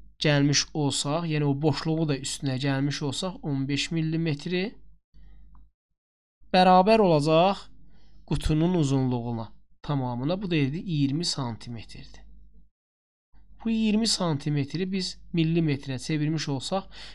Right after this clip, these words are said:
bilirik ki, hər santimetr on millimetrə bərabərdir. Bu da deyəcək iki yüz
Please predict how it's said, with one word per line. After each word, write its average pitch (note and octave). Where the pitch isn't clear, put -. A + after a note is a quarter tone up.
bilirik F#3+
ki, D3+
hər F3
santimetr C#3+
on F3
millimetrə B2+
bərabərdir. D3
Bu F3+
da C#3+
deyəcək D#3
iki -
yüz D3+